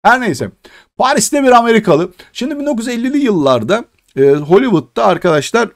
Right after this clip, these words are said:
şeyler başlıyor. E, dans eden filmler başlıyor arka-, arkadaşlar. Bunlar da müzikaller. Müzikallerde hem müzik var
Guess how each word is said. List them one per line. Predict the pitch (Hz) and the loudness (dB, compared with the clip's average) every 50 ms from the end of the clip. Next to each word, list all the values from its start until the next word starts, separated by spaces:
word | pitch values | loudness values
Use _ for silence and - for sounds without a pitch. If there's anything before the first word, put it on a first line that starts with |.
| _ _ | _ _
şeyler | - - - 175 185 190 196 196 185 180 - - | -8 -4 -2 0 2 4 2 2 2 0 -8 -10
başlıyor. | 135 127 120 113 104 - - 123 113 101 - _ _ _ _ _ - | -8 -6 -6 -6 -8 -10 -8 -8 -8 -8 -10 _ _ _ _ _ -10
E, | 123 | -6
dans | 117 120 123 120 120 139 160 180 180 170 - | -4 -4 -4 -2 0 2 2 2 2 0 -2
eden | 156 147 170 175 170 | -2 0 0 -2 -2
filmler | - 170 160 147 147 151 156 151 147 131 | -4 -4 -4 -4 -2 2 2 2 2 2
başlıyor | 120 120 117 - - 123 117 113 | -2 -4 -6 -8 -8 -6 -4 -4
arka-, | 117 117 107 - 123 117 - _ _ _ _ _ | -6 -6 -6 -8 -10 -10 -10 _ _ _ _ _
arkadaşlar. | - 120 120 - 131 120 120 110 - - 196 202 - _ _ _ - | -8 -6 -4 -4 -4 -4 -4 -4 -4 -4 -4 -4 -4 _ _ _ -10
Bunlar | 185 208 269 277 254 226 220 | -8 -6 -4 -2 0 0 0
da | 220 233 | 0 2
müzikaller. | 220 202 202 165 185 180 - 175 156 139 123 107 101 _ _ _ _ - | 2 2 2 2 0 0 0 0 0 0 -4 -6 -8 _ _ _ _ -2
Müzikallerde | 160 202 220 262 220 - 254 240 226 202 175 160 165 156 | -2 -2 0 -2 -2 -2 0 0 2 0 0 0 0 0
hem | 170 208 220 | -2 0 0
müzik | 208 196 190 180 202 196 - | 0 0 0 -2 -2 -4 -2
var | 196 214 226 | -2 -2 -2